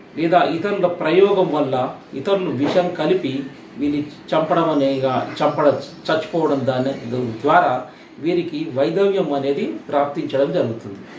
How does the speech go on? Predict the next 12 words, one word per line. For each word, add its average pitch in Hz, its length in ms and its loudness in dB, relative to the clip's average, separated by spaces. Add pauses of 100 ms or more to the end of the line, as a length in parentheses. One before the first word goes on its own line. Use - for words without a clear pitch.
(120)
ఇంకా 165 220 -2
సప్తమ, 170 600 2
అష్టమంలో 180 920 2 (160)
రాహుకేతువులు 165 760 2
ఉన్నట్లయితే, 139 680 -2 (600)
అది 143 120 0
కూడా 160 160 2
టెన్ 156 260 0
డిగ్రీస్ 160 440 -2
లోపల 135 260 2
ఉన్నట్లయితే 127 720 -4 (540)
వీరికి 135 600 0